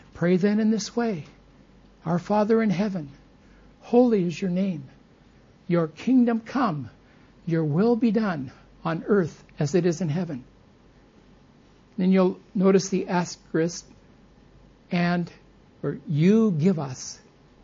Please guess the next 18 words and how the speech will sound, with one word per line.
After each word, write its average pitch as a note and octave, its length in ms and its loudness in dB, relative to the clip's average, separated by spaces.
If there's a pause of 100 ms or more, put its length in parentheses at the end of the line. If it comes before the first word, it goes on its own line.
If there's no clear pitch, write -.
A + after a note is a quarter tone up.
(520)
this D#3 180 -4
day C3+ 340 -6 (540)
our C3+ 100 -6
daily A#2+ 260 -6
bread. C3+ 260 -14 (1040)
And G#3 220 6
you A3+ 180 8
forgive A#3 540 2
us D3+ 360 -6 (680)
our D#3+ 160 0
debts, C#3+ 480 -8 (880)
as D#3 160 0
we F3+ 140 8
also E3+ 280 2
have D#3 200 -2
forgiven E3+ 380 -4
our E3+ 120 -4
debtors. E3+ 460 -8